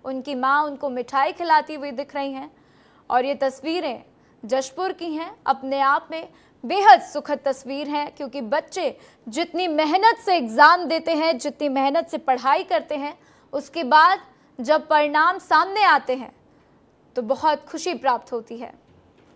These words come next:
और ये तस्वीर आप जशपुर की देख सकते हैं, क्योंकि दसवीं में जशपुर के सिमरन ने टॉप किया है और उनकी तस्वीर हम आपको दिखा रहे हैं। उनकी माँ उनको मिठाई खिला रही हैं,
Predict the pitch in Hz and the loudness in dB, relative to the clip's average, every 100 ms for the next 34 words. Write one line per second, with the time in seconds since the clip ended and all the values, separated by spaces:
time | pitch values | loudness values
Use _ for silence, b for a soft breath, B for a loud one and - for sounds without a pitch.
0 | b b b - 247 254 247 254 - 294 | b b b -2 0 0 0 -4 -4 -4
1 | 320 294 226 277 285 320 320 240 285 330 | 0 0 0 -4 -4 -10 -8 -6 -4 -4
2 | 339 - 311 311 370 330 277 285 294 - | -6 -6 -6 -6 -8 -10 -10 -10 -14 -16
3 | b b b 226 320 339 392 466 359 320 | b b b -4 -4 -2 0 0 0 -2
4 | 247 285 - 339 339 311 - 285 320 349 | -2 -4 -4 -6 -6 -10 -6 -6 -2 -2
5 | 302 262 262 b b _ 349 370 427 - | -2 -6 -8 b b _ 4 6 6 4
6 | 302 247 233 - - b b b 262 262 | 0 0 -2 -16 -20 b b b 2 2
7 | 262 269 277 277 277 330 339 311 285 302 | -2 -4 -4 -4 -4 -2 0 2 0 0
8 | 247 285 277 311 311 311 339 - 254 254 | -10 0 2 2 0 -6 -12 -14 -10 -10
9 | 262 254 262 285 320 - B B - 262 | -8 -2 0 0 -2 -14 B B -10 -10
10 | 285 269 254 247 262 320 - 330 302 302 | -6 -4 -6 0 2 2 -2 2 4 4
11 | 294 285 294 302 | 0 -6 -8 -10